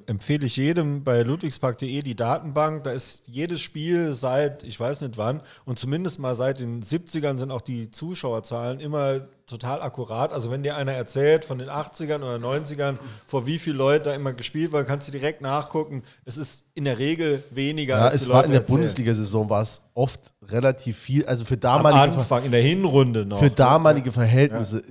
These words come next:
Speaker 1: Ja, ja.
Speaker 2: das ist, da hatten ja auch die Bayern mal, äh, im Wintertag, äh, mal achttausend Zuschauer oder so in, im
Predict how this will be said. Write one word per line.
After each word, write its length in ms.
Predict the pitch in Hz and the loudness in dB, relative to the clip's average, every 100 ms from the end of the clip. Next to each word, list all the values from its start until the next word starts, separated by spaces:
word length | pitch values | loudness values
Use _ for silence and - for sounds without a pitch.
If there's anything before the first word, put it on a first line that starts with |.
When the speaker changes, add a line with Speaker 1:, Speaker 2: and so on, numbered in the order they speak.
| 117 | -14
Speaker 1:
Ja, 120 | 104 | -12
ja. 60 | - | -8
Speaker 2:
das 200 | 123 120 | -2 0
ist, 280 | 165 - - | 0 -4 0
da 140 | 123 107 | 0 2
hatten 220 | 143 139 | 0 0
ja 100 | 127 | 0
auch 140 | 120 | -2
die 120 | 113 | -4
Bayern 320 | 107 107 143 123 | 0 2 4 2
mal, 240 | 98 101 | 0 0
äh, 320 | 92 110 - | -2 -8 -10
im 280 | 127 110 107 | -12 -12 -6
Wintertag, 540 | 123 127 110 110 104 - | -4 0 0 0 -2 -4
äh, 160 | 107 | -4
mal 140 | 104 101 | -2 -4
achttausend 460 | - - 101 98 | -4 -6 -6 -6
Zuschauer 400 | - 107 - 95 | -10 -14 -6 -4
oder 180 | 90 95 | -2 -6
so 200 | 92 95 | -6 -8
in, 120 | 98 98 | -8 -10
im 240 | 107 98 | -12 -14